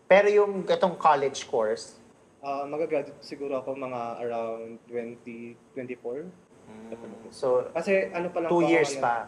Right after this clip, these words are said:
Speaker 2: Yes po. Second year college pa lang po ako ngayon.
Speaker 1: Oh. Pero ngayon, you're part of a parang management team, di ba?
Speaker 2: Yes po.
Speaker 1: Oh, so,
Speaker 2: Ah,
Speaker 1: anong, anong plano sa'yo? Gagawin ka artista?
Speaker 2: Um,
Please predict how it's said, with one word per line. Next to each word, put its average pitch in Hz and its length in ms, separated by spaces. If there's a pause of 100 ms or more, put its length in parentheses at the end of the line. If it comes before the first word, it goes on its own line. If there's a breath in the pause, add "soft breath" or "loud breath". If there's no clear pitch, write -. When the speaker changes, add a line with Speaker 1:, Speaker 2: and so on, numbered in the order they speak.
Speaker 2:
Yes 151 240
po. 131 100
Second 190 300
year 196 80
college 165 260
pa 143 140
lang 135 100
po 107 140
ako 117 100
ngayon. 107 200 (100)
Speaker 1:
Oh. 117 140 (180)
Pero 311 320
ngayon, 180 480 (340)
you're 247 220
part 220 320
of 214 160 (160)
a 175 140 (500)
parang 131 340
management 135 600
team, 135 260
di 98 140
ba? 101 160
Speaker 2:
Yes 156 240
po. 110 240
Speaker 1:
Oh, 139 100
so, 135 160
Speaker 2:
Ah, 208 220
Speaker 1:
anong, 254 240
anong 254 300 (260)
plano 185 320
sa'yo? 175 340
Gagawin 156 380
ka 165 80
artista? 165 640 (920)
Speaker 2:
Um, 156 540